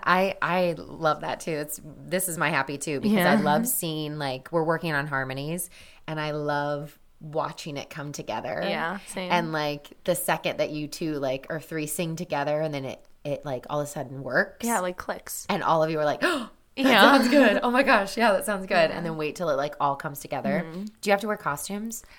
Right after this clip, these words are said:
Speaker 2: We're actually not allowed to wear costumes.
Speaker 1: Oh.
Speaker 2: But we're allowed to, like, quote unquote, match. So, like, if we,
Speaker 1: Okay.
Speaker 2: what we're probably gonna do is wear, like, black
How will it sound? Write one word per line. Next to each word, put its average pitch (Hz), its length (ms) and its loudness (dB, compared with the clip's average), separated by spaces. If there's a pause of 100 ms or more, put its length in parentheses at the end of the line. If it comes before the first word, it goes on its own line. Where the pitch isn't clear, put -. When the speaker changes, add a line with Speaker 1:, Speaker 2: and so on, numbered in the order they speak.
(180)
Speaker 2:
We're 214 80 6
actually 214 240 2
not 262 160 2
allowed 180 360 0
to 262 60 -8
wear 277 140 0
costumes. 302 560 -4
Speaker 1:
Oh. 170 760 0
Speaker 2:
But 202 460 4
we're 208 180 0
allowed 208 340 2
to, 226 60 -8
like, 202 320 0 (1000)
quote 190 200 -2
unquote, 185 520 -6 (220)
match. 165 720 -8 (280)
So, 214 160 2
like, 233 100 4
if 240 140 4
we, 226 140 4
Speaker 1:
Okay. 175 180 -2
Speaker 2:
what 214 140 2
we're 233 60 -2
probably 220 240 -2
gonna 247 140 -2
do 196 160 -2
is 180 140 -6
wear, 180 100 -2
like, 170 220 -8
black 160 360 -4